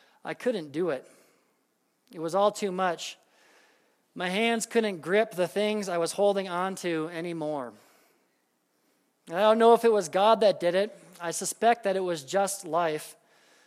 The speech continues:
But I realized eventually that trying harder wouldn't help me feel worthy of God's love. Fast forward several years and imagine me cracking open Martin Luther's actual writing for the very first time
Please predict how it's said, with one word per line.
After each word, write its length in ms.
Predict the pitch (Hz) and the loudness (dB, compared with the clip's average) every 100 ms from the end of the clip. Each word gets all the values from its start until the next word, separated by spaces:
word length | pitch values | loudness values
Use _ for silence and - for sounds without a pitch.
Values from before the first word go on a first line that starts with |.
| _ _ _ - | _ _ _ -2
But 120 | 180 | 2
I 40 | |
realized 560 | 185 214 240 233 214 196 | 4 8 8 8 6 4
eventually 520 | 165 196 214 196 175 | -2 -2 -4 -2 -2
that 220 | 165 160 | 0 -2
trying 400 | - 208 214 214 | 0 2 2 0
harder 520 | 175 185 202 196 180 | -2 2 2 4 0
wouldn't 340 | 156 165 196 196 | -2 -2 -4 -4
help 280 | 143 185 202 | -4 -4 -4
me 180 | 180 | -8
feel 680 | 160 - 202 196 185 180 165 | -10 -8 -2 2 2 0 -4
worthy 480 | 165 180 185 160 151 | -6 -2 -2 -4 -6
of 160 | 156 139 | -8 -6
God's 360 | 165 160 156 | -2 0 -2
love. 480 | 139 151 151 127 113 - _ _ _ _ _ _ - _ _ _ _ _ _ _ _ _ _ | -6 -4 -4 -4 -12 -20 _ _ _ _ _ _ -20 _ _ _ _ _ _ _ _ _ _
Fast 440 | - 208 226 - | 0 4 4 2
forward 400 | 196 214 220 190 | 4 6 6 4
several 440 | - 208 208 202 175 | 2 2 2 0 -2
years 460 | 190 214 202 180 | 0 0 0 -2
and 100 | 180 | -6
imagine 480 | 175 185 208 196 190 | -4 0 0 0 -4
me 160 | 196 196 | -6 -6
cracking 440 | - 196 196 190 | 0 2 2 -2
open 320 | 190 190 180 | -2 -2 -4
Martin 320 | 165 190 190 | -2 -4 -4
Luther's 400 | 175 196 190 165 | -2 -2 -2 -6
actual 480 | 180 175 185 202 175 | -4 -4 -4 -2 -2
writing 340 | 151 175 185 170 | 0 -4 -4 -8
for 140 | 156 | -8
the 80 | 147 | -8
very 260 | 156 160 | -6 -6
first 320 | 156 160 151 - | -6 -8 -8 -8
time 380 | 160 160 147 | -8 -6 -8